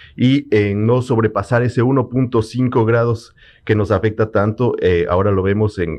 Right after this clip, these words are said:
en inundaciones, en sequías, etcétera, etcétera, con el calentamiento global. Para que tengan una idea, ese transporte justamente al cual nosotros nos referimos, y nosotros somos artífices y somos, eh, parte de, de, de este, de este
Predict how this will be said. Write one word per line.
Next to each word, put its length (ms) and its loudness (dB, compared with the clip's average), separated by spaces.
en 80 0
inundaciones, 760 0
en 80 -6
sequías, 400 -2
etcétera, 320 -4
etcétera, 320 0
con 180 0
el 80 -2
calentamiento 600 -2
global. 320 -2
Para 100 4
que 80 -2
tengan 220 0
una 100 0
idea, 320 0
ese 340 0
transporte 960 0
justamente 580 -2
al 120 0
cual 180 0
nosotros 320 -2
nos 140 2
referimos, 520 0
y 60 -2
nosotros 380 -2
somos 280 0
artífices 800 0
y 40 0
somos, 480 0
eh, 220 0
parte 640 -2
de, 220 -6
de, 220 0
de 240 0
este, 420 -2
de 240 -2
este 460 -2